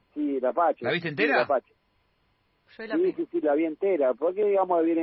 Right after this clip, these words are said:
Speaker 1: del fútbol, digamos,
Speaker 2: Ah.
Speaker 1: todo lo que
Speaker 3: Claro.
Speaker 1: tuvo que atravesar y todo eso, la verdad que también
Speaker 2: ¿Cuánto
Speaker 1: un
Speaker 2: le
Speaker 1: poquito
Speaker 2: ponemos?
Speaker 1: de
Speaker 2: ¿Cuántos
Speaker 1: lo que
Speaker 2: patitos?
Speaker 1: ¿Cuántos puntos?
Speaker 2: Sí.
Speaker 1: Y el ocho, por ser
Speaker 3: Bien.
Speaker 1: Carlito le doy ocho.
Speaker 2: Bien,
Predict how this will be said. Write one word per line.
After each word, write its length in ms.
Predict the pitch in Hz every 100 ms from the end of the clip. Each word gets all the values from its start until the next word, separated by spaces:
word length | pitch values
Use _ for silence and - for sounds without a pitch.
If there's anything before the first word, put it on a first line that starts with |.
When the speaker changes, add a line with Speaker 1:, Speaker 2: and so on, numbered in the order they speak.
| 165
Speaker 1:
del 100 | 165
fútbol, 720 | 180 208 196 185 165 165 147
digamos, 380 | 143 143 139 135
Speaker 2:
Ah. 20 |
Speaker 1:
todo 180 | 147 147
lo 80 | 135
que 60 |
Speaker 3:
Claro. 200 | 123 170 170
Speaker 1:
tuvo 80 |
que 60 | 165
atravesar 760 | - 127 131 - 170 160 147
y 60 | 123
todo 200 | - 131
eso, 200 | 147 143
la 100 | 127
verdad 220 | 123 139
que 220 | 127 117 113
también 480 | 110 113 131 117 107 _ _ _ _ -
Speaker 2:
¿Cuánto 240 | 165 170
Speaker 1:
un 40 | 156
Speaker 2:
le 40 |
Speaker 1:
poquito 200 | 143 135
Speaker 2:
ponemos? 120 | 123 123 113
Speaker 1:
de 140 | 113
Speaker 2:
¿Cuántos 240 | 151 -
Speaker 1:
lo 40 | 139
que 60 |
Speaker 2:
patitos? 340 | 107 113 110 104 _ _ _ _ _ _ _ _ _ _ _ _ _ _ _ _
Speaker 1:
¿Cuántos 300 | 139 156 139
puntos? 340 | - 208 214 185 156
Speaker 2:
Sí. 60 | 156
Speaker 1:
Y 80 | 131
el 180 | 160 165
ocho, 360 | 190 175 - 120
por 160 | 131
ser 80 | 127
Speaker 3:
Bien. 120 | 165
Speaker 1:
Carlito 380 | 165 160 185 175
le 60 | 156
doy 100 | 143
ocho. 200 | 147 - _ _ -
Speaker 2:
Bien, 180 | 123